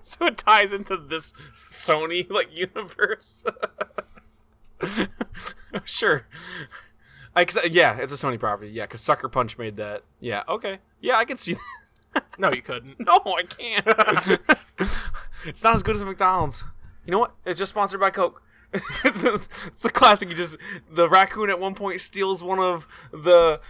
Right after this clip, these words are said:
Speaker 1: the Englishman's drinks, and it's just a Coke-Cola.
Speaker 2: It's just a Coke can.
Speaker 1: Gotta have my Coke.
Speaker 2: All right, <sighs> Terry.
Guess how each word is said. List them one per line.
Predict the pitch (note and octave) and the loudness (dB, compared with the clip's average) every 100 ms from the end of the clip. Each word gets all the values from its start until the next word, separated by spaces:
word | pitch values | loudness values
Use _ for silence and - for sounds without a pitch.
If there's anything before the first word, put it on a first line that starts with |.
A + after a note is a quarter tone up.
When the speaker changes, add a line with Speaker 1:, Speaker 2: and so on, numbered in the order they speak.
| - | -10
Speaker 1:
the | B2 F3+ | -2 0
Englishman's | F#3 F#3 - F#3 E3 | 0 0 0 -4 -6
drinks, | D3 F#3+ G#3 | 0 0 0
and | - | -6
it's | F3+ - | -8 -8
just | - | -8
a | |
Coke-Cola. | G#3 G#3+ - F#3 | -4 -4 -2 -6
Speaker 2:
It's | F3 | -6
just | - F3+ - | -8 -8 -8
a | |
Coke | - - C3+ - | -10 -8 -8 -10
can. | - D#3 | -6 4
Speaker 1:
Gotta | F#3+ | 6
have | G3 F#3+ | 6 2
my | G3+ | 2
Coke. | G3 F3 - - _ _ _ _ _ _ - - _ - - - - | 4 2 2 -14 _ _ _ _ _ _ -20 -20 _ -16 -14 -14 -10
Speaker 2:
All | C#3+ | -4
right, | B2+ - | -4 -4
<sighs> | |
Terry. | - C#3 A2+ A2+ | -6 -4 -4 -6